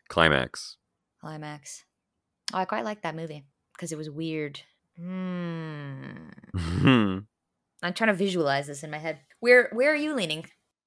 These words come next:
Speaker 2: How high?
Speaker 1: I would be around Sunshine.
Speaker 2: Mm-hmm. Near the top. Near the top.
Speaker 1: Yes. I think it's better than Cli-, I liked it more than Climax. I don't know where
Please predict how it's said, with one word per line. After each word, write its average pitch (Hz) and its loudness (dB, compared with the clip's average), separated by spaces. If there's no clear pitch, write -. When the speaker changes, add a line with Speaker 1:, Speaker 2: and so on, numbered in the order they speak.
Speaker 2:
How 208 4
high? 135 12
Speaker 1:
I 156 6
would 120 2
be 95 6
around 85 6
Sunshine. 62 0
Speaker 2:
Mm-hmm. 185 -2
Near 170 0
the 165 -4
top. 190 -4
Near 156 -12
the 151 -14
top. 170 -8
Speaker 1:
Yes. 80 4
I 92 10
think 104 6
it's 95 0
better 101 12
than 104 2
Cli-, - 4
I 101 12
liked 107 10
it - -2
more 85 4
than 73 -4
Climax. 62 -4
I - -2
don't 78 2
know 73 2
where 71 -8